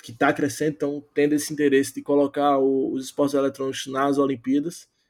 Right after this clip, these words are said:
e eu espero que isso vá pra frente, porque seria muita ajuda, ia ajudar muito o cenário da gente, ia dar muita visibilidade também, e, e sem dúvida, se já é legal tá competindo no, no Mundial da fifa, imagine você tá representando seu país no, nas Olimpíadas.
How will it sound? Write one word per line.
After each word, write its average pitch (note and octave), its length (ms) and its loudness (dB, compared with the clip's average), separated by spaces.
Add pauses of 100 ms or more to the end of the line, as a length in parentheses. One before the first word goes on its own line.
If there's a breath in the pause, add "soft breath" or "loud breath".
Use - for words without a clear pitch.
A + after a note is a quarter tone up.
(140)
e B2+ 120 -2
eu D#3 80 4
espero D#3+ 340 0
que F#3+ 120 -6
isso F#3 320 0
vá E3+ 120 0
pra F3 180 -2
frente, D#3+ 340 -4
porque - 200 -6
seria F3+ 600 0 (240)
muita D#3 280 -2
ajuda, D#3+ 360 2
ia E3 140 6
ajudar D#3+ 240 0
muito E3 220 0
o - 20 -14
cenário D#3 480 2
da D3 120 4
gente, D3 280 -2
ia D3 60 2
dar D3 120 -2
muita D3 300 0
visibilidade C#3+ 680 0
também, B2+ 360 -10 (600)
e, B2+ 540 -2
e C3+ 80 -10
sem D#3 240 -2
dúvida, D3 640 2
se D3 320 -6
já D#3+ 300 2
é D#3 460 2 (1080)
legal C3+ 480 2
tá C#3 140 -4
competindo C#3 460 -4
no, C3+ 340 -2
no C3 120 -2
Mundial C3+ 380 2
da C3 120 0
fifa, D3+ 600 0
imagine D3 460 0
você D#3+ 240 -8
tá D#3+ 140 -2
representando D#3 480 -2
seu D3 160 -4
país D3 440 2
no, E3 300 0
nas D3 320 0
Olimpíadas. B2 680 -4